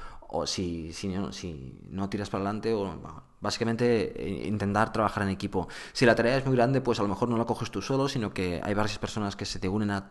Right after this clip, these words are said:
a, a tu desarrollo, ah, y, y bueno, y,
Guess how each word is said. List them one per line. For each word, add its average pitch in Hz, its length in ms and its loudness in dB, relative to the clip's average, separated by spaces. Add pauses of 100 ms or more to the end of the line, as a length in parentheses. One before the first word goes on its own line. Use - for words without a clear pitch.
a, 87 340 -6 (720)
a 98 100 -4
tu 104 120 0
desarrollo, 120 580 2 (400)
ah, 90 640 0 (300)
y, 95 420 -2
y 95 160 -6
bueno, 82 300 -10 (100)
y, 82 680 -8